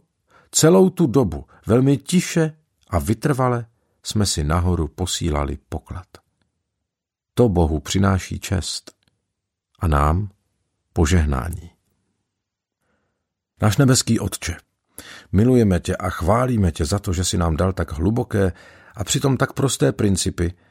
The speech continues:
že každý z nich může pochopit dokonce i malé dítě.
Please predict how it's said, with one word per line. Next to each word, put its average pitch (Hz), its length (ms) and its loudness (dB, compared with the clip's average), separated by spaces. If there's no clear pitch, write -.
že 95 140 -2
každý 135 360 0
z 101 80 2
nich 123 200 0
může 98 260 0
pochopit 101 480 -4
dokonce 101 460 -2
i 92 100 -4
malé 87 340 2
dítě. 73 360 -10